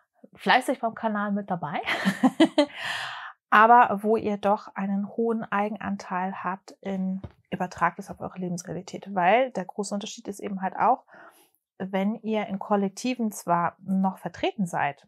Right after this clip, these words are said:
ne, mit eurer Energie, sprich, ihr habt noch Verbindung zu den Kollektivthemen, aber euch zum Großteil schon rausgearbeitet habt, dann sind diese Teilbotschaften einfach wesentlich stärker, ne, oder noch mehr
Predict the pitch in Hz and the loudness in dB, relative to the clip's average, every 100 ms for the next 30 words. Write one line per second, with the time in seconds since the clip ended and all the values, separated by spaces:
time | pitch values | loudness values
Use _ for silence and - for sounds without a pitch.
0 | _ 180 247 320 190 180 175 175 170 170 | _ -6 -6 -6 -12 -8 -8 -6 -8 -8
1 | 139 170 196 - _ _ _ _ _ _ | -10 -6 -8 -8 _ _ _ _ _ _
2 | - - 196 - - 156 226 - 202 - | -16 -8 -8 -8 -10 0 0 0 -6 -4
3 | 190 196 196 190 - 196 190 180 170 - | -4 -2 -2 -2 -4 -6 -4 -6 -6 -4
4 | 320 330 - 185 175 - - - - 202 | -4 -4 -4 -4 -4 -10 -18 -18 4 6
5 | 214 190 196 202 196 220 226 214 - 180 | 8 6 4 0 2 2 2 -4 -6 2
6 | 180 302 - 180 175 175 170 - - - | 6 6 6 0 0 -2 -4 -6 -8 -8
7 | _ _ _ _ _ - _ _ _ _ | _ _ _ _ _ -20 _ _ _ _
8 | - - - - - - 180 180 208 220 | -12 -12 -18 -20 -4 2 2 4 2 2
9 | - 196 202 196 202 190 190 202 208 185 | -4 -4 -2 0 0 0 4 4 4 0
10 | 175 156 - 170 170 170 - 190 185 180 | -2 -2 -6 -6 -4 -6 -4 -4 -2 -2
11 | 170 170 - _ _ - - - 175 175 | -2 -6 -12 _ _ -8 -8 2 4 4
12 | - 131 _ 185 220 185 175 - 190 175 | 0 -12 _ -2 -2 -2 -4 -2 0 4
13 | 180 185 190 202 - 180 170 139 156 | 6 8 8 6 0 0 0 0 -6